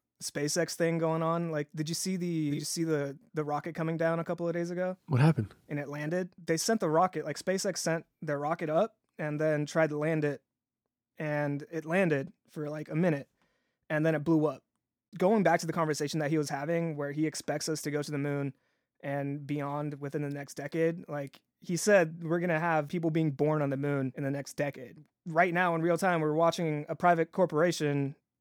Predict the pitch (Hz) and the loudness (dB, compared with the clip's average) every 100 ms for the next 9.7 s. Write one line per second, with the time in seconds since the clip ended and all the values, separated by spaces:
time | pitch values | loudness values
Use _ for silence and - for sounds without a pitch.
0 | _ - - 156 175 170 165 160 - 165 | _ -12 0 2 4 4 4 2 -2 -8
1 | 156 165 - - 147 147 139 135 - _ | -2 -2 0 -2 0 0 -2 -6 -14 _
2 | _ 147 - 175 180 190 - - 175 165 | _ -12 -2 -2 0 -4 -6 -2 0 4
3 | 160 151 139 151 196 208 - _ _ _ | 4 4 0 -2 -2 -4 -14 _ _ _
4 | _ _ 170 160 156 151 - - 170 170 | _ _ -2 2 2 0 -6 -6 0 0
5 | - 170 156 - 165 160 156 151 170 160 | 0 0 0 2 4 6 4 0 0 0
6 | - - 202 247 - - 170 170 165 - | 0 -2 -2 -2 -6 -10 -8 -2 -2 0
7 | 190 - 180 160 139 127 156 147 156 143 | 0 2 2 2 0 -6 -10 -8 -6 -6
8 | 139 139 127 151 151 170 160 165 196 185 | -4 -6 -6 -12 -4 0 4 4 6 4
9 | 175 175 - 156 151 147 143 | 2 -2 0 2 4 2 -2